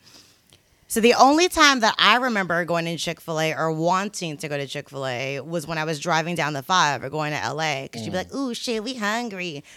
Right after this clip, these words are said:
Speaker 1: Where are we gonna go?" And then now, now we have it in the bag, Chick-fil-A.
Speaker 2: Mm.
Speaker 1: Right? So a piece of me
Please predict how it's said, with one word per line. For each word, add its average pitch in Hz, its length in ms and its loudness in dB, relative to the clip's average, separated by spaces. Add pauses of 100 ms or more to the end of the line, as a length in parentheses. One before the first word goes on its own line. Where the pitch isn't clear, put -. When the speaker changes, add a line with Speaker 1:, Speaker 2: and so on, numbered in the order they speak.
(100)
Speaker 1:
Where 226 100 -6
are - 20 -8
we 233 60 -4
gonna 226 200 -4
go?" 202 300 0
And 175 140 -4
then 196 100 -6
now, 202 220 -2 (120)
now 151 260 -4
we 151 100 -6
have 160 180 -4
it 151 100 -10
in 147 100 -12
the 147 80 -10
bag, 143 260 -8
Chick-fil-A. 98 680 -8
Speaker 2:
Mm. 92 360 -12 (340)
Speaker 1:
Right? - 200 -12 (600)
So - 160 -2
a - 20 2
piece 247 300 -6
of 262 80 -2
me 226 440 -2